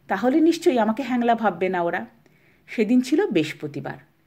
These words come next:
ক্লাসের পর যাব ভেবে রেখেছি ষোলো নম্বর হোস্টেলের দিকে, কিন্তু যাওয়া হলো না।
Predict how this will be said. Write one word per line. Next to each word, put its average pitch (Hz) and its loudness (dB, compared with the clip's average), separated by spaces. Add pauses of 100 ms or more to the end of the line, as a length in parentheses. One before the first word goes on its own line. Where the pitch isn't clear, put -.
(240)
ক্লাসের 247 2
পর 294 2
যাব 196 2
ভেবে 185 0
রেখেছি 214 -2 (320)
ষোলো 214 2
নম্বর 196 0
হোস্টেলের 170 -4
দিকে, 151 -12 (180)
কিন্তু 311 2
যাওয়া 277 6
হলো 285 0
না। 302 -6